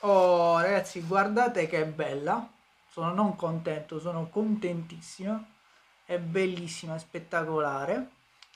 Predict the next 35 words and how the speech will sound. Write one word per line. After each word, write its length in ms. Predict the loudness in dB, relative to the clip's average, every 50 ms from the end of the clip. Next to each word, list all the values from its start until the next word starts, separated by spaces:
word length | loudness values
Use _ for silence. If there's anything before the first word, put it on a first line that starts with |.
| _ _ _ _ _ _ _ _ _
È 160 | -6 -4 -2 -2
una 240 | 0 2 4 4 4
bulldog, 1000 | 2 0 -2 -2 0 0 -2 -2 -2 2 4 4 4 4 2 -4 -6 -6 -6 -6
io 280 | -6 -6 -6 -8 -8 -8
la, 240 | -8 -6 -6 -8 -8 -12 -14
le 140 | -10 -10 -10
bulldog 540 | -8 -6 -6 -6 -6 -6 -6 -8 -8 -10 -12
le 140 | -12 -12 -10
amo 360 | -10 -8 -8 -8 -10 -12 -12
da 100 | -10 -10
morire. 480 | -10 -8 -10 -10 -10 -10 -10 -8 -8 -6
È 100 | -6 -6
una 200 | -6 -4 -4 -6
bulldog 600 | -6 -4 -4 -4 -4 -2 -2 -4 -4 -4 -8 -16 _ _ _ _ _ _
in 220 | -8 -6 -6 -4
gesso, 720 | -4 -2 -4 -4 -4 -6 -12 -14 -8 -8 -8 -8 -8 -14 _ _ -18
in 100 | -16 -12
quello 240 | -8 -6 -6 -6 -6
che 100 | -10 -12
si 100 | -10 -6
definisce 520 | -6 -6 -6 -6 -8 -6 -8 -8 -10 -10
gesso, 340 | -10 -10 -10 -10 -10 -12 -16
in 60 | -16
realtà 300 | -18 -18 -20 _ -16 -16
non 200 | -14 -12 -12 -14
è 120 | -14 -16 -18 -18
gesso. 640 | -16 -16 -16 -16 -18 -20 -20 -20 -20 -20 _ _ _ _ _ -20 _ -20 -20 _ _ _ _ _ _
Quindi 340 | -8 -4 -4 -2 -2 -2 -2
io 140 | -2 -2 -2
direi 360 | -2 -4 -4 -4 -4 -6 -6
di 360 | -8 -10 -10 -10 -12 -10 -10
interrompere 720 | -10 -10 -8 -8 -6 -6 -6 -6 -6 -6 -6 -4 -6 -6 -8
qui 240 | -10 -14 -14 -12 -12
il 80 | -12
video, 560 | -14 -16 -18 -18 -16 -14 -14 -14 -14 -14 _